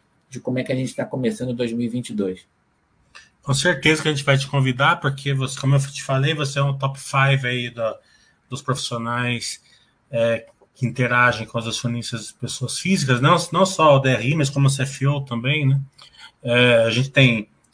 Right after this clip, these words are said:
Speaker 2: tem todo tipo de profissional que interage, e você é um dos top five aí, tranquilamente, o pessoal gosta muito de você.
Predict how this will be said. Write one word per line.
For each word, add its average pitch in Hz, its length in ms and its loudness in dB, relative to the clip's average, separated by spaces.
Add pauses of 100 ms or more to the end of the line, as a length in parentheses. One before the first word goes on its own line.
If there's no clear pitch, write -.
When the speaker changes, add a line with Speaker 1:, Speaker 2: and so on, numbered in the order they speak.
(200)
Speaker 2:
tem 113 560 -2 (140)
todo 160 260 2
tipo 139 300 -2
de 117 240 0
profissional 127 480 2
que - 80 -2
interage, 131 540 4
e 123 40 4
você 127 640 -2
é 127 160 -2
um 131 200 2
dos 131 260 -2
top 131 220 0
five 120 380 0
aí, 120 120 -6 (160)
tranquilamente, 127 800 -2
o 123 60 -8
pessoal 120 300 -4
gosta 127 260 0
muito 123 260 -4
de 127 80 -2
você. 131 360 -6